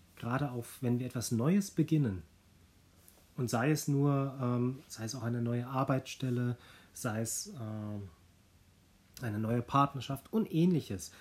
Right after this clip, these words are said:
Uns wird dieses, äh, Prinzip Establish Your Base im weitesten Sinne immer begleiten. Wenn wir es eben mal aus der, aus dem Kampf, aus der Kampfkunst rausnehmen und dann mal ein paar Schritte zurückgehen und sagen, okay, war, inwiefern habe ich mir jetzt in irgendwas eine solide Basis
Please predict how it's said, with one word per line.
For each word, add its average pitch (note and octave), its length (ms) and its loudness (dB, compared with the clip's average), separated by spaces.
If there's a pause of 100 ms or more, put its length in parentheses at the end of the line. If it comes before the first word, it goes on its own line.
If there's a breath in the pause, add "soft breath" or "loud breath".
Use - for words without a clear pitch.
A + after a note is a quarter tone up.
(120 loud breath)
Uns B2+ 220 0
wird C#3 200 2
dieses, B2+ 640 -2
äh, A#2 320 2
Prinzip A#2 540 -2
Establish D3+ 600 -2
Your A#2+ 100 -2
Base A#2 480 0 (200 loud breath)
im A#2+ 180 -2
weitesten E3 480 0
Sinne C3+ 360 -2
immer E3 300 4
begleiten. A#2 600 -4 (840)
Wenn C#3 200 6
wir F#3+ 80 4
es - 100 -4
eben D3+ 220 2
mal C3+ 260 4
aus B2 220 -2
der, A2 380 -4 (380)
aus A2+ 100 -8
dem G#2+ 140 -4
Kampf, G#2+ 300 -8
aus B2 120 -8
der A2+ 100 -8
Kampfkunst A2 540 -6
rausnehmen D3 640 2 (380 loud breath)
und C#3+ 240 4
dann C3+ 100 2
mal C3+ 120 0
ein B2 80 -4
paar C3 120 -4
Schritte B2 320 -4
zurückgehen B2 400 0
und C3+ 60 -2
sagen, C3+ 200 -2
okay, B2+ 380 0
war, A2 280 -4 (540 loud breath)
inwiefern A2+ 600 0
habe C#3 140 -4
ich - 100 -10
mir B2 120 2
jetzt B2 220 -4
in A#2 180 -4
irgendwas A#2+ 360 -4
eine A#2+ 140 -4
solide A2+ 340 -2
Basis A#2+ 540 -4